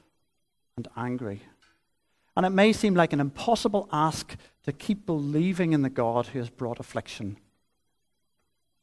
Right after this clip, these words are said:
Candia says, "Those who are willing to wrestle honestly with doubt, despair,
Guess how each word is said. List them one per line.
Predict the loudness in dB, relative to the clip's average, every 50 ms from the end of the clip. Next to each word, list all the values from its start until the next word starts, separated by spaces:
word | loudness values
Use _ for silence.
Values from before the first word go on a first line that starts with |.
| _ _ _ _ _ _ _ _ _ _ _ _ _ _ _ _ _ _ _ _ _ _ _ _ _ -8
Candia | -6 0 2 2 4 4 2
says, | 0 0 -2 -2 -2 -2 -4 -6 -12 -14 _ _ _ _ _ _ _ _ _ _ _ _ _ _ _ _ _ _ _ _ _ _ _ _ 0
"Those | 2 2 4 4 2 -2 -2 -4
who | -8 -6 -4
are | -4 -4
willing | -4 -2 0 2 2 2 2 0 0 -2 -6 -8 -18 -20 _ _ _ _ -16
to | -12 -12
wrestle | -8 -4 2 2 2 2 0 -6 -8 -8 -8 -8 _
honestly | -2 0 2 2 0 0 -4 -6 -4 -4 -4 -2
with | -4 -6 -6 -6 _ 0
doubt, | 2 2 2 0 -2 -8 -14 -18 _ _ _ _ _ _ _ _ _ _ _ _ _ -6
despair, | -6 -6 -6 -6 -4 -2 0 0 2 0 0 -2 -4 -10